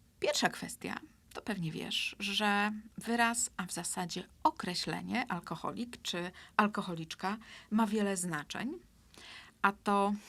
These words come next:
hmm, najbardziej rozpowszechnione i obecne w społecznej świadomości to negatywnie zabarwione,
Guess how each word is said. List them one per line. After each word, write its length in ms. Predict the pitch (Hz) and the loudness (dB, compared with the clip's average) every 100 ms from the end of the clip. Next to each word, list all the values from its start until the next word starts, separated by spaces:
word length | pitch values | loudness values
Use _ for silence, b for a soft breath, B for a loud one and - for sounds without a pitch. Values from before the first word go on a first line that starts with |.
| B | B
hmm, 180 | 180 160 b b | -2 -2 b b
najbardziej 520 | 180 175 185 196 180 170 | -8 -4 0 0 0 -2
rozpowszechnione 920 | 165 175 - 160 - 180 175 170 - - | -4 -4 -4 -6 -4 -2 0 -2 -6 -8
i 200 | 180 - - | -8 -10 -8
obecne 800 | 165 170 196 196 - - - 233 B B B B B B B B B B B B - | -6 0 2 2 -2 -2 -6 -8 B B B B B B B B B B B B -12
w 60 | |
społecznej 520 | - 202 214 233 233 | 0 2 4 6 6
świadomości 880 | 208 214 202 202 233 240 - - 233 220 - | 6 4 6 8 8 6 4 4 4 0 2
to 480 | 220 214 214 220 208 B B 214 | 4 6 6 6 2 B B 6
negatywnie 800 | 208 202 208 - 214 196 190 175 | 6 6 2 2 2 4 2 2
zabarwione, 960 | 170 165 165 165 170 190 202 233 269 | 0 0 -2 0 0 0 2 2 0